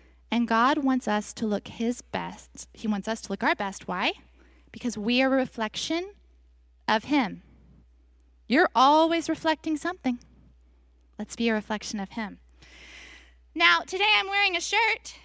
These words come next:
It says Peacemaker on it.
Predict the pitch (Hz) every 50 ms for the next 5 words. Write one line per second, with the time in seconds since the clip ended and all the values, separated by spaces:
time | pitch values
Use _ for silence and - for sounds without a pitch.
0 | - - _ _ _ _ _ _ _ _ _ _ _ _ _ _ _ _ _ _
1 | _ _ _ _ - - - 285 269 - - - 294 403 427 415 - - 349 330
2 | 311 277 294 277 262 254 233 214 196 - - - - - -